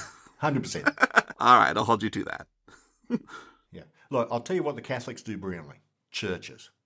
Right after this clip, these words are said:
Speaker 1: Woo! Anglicans do brick and timber churches. For,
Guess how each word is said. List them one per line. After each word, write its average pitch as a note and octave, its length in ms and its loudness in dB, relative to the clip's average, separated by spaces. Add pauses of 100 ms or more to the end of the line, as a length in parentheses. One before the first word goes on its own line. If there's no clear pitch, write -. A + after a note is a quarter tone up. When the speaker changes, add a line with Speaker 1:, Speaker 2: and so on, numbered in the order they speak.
(300)
Speaker 1:
Woo! - 320 2 (880)
Anglicans D#3 600 -4
do B2 400 -12 (460)
brick C3 500 -6
and G2+ 280 -12
timber G#2 680 -8 (100)
churches. G2 720 -12 (500)
For, G#2+ 200 -14